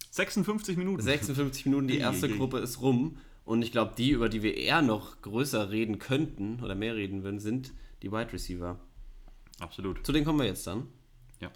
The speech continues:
Speaker 2: Und du hast uns eine Top Ten mitgebracht, also eine
Speaker 1: Ja.
Speaker 2: Top vierzehn theoretisch, aber eine Top Ten willst du, glaub ich,
Speaker 1: Ich
Speaker 2: drüber
Speaker 1: lese
Speaker 2: reden.
Speaker 1: eine, genau, ich lese eine Top Ten
Speaker 2: Sieben und
Speaker 1: vor.
Speaker 2: acht kenn ich.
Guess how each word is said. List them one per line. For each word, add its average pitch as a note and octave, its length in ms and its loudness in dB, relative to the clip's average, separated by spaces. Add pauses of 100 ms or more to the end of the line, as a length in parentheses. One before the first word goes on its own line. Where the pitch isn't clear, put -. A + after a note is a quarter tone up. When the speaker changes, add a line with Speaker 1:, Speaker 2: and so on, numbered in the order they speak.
Speaker 2:
Und A2 160 -2
du C#3 160 2
hast C3 340 0
uns B2 280 -2
eine A#2+ 100 0
Top - 200 -6
Ten D3 120 0
mitgebracht, F#3 640 -6
also G#2+ 180 0
eine A2+ 80 4
Speaker 1:
Ja. G#2+ 60 4
Speaker 2:
Top C3 200 6
vierzehn D3 320 6
theoretisch, B2+ 640 4
aber A#2+ 160 6
eine A#2 100 4
Top B2+ 240 -2
Ten B2 260 0
willst A#2 220 0
du, A2+ 60 -2
glaub G#2+ 180 4
ich, G2+ 80 -2
Speaker 1:
Ich - 80 -8
Speaker 2:
drüber F#2+ 220 0
Speaker 1:
lese G#2+ 120 4
Speaker 2:
reden. G2 120 4
Speaker 1:
eine, E2+ 100 2
genau, E2 260 2
ich - 140 -6
lese G2+ 140 0
eine F2 80 -6
Top - 100 -6
Ten B2 80 0
Speaker 2:
Sieben E3 160 4
und D#3 80 6
Speaker 1:
vor. C#3+ 100 4
Speaker 2:
acht - 180 -2
kenn B2 220 2
ich. - 300 -4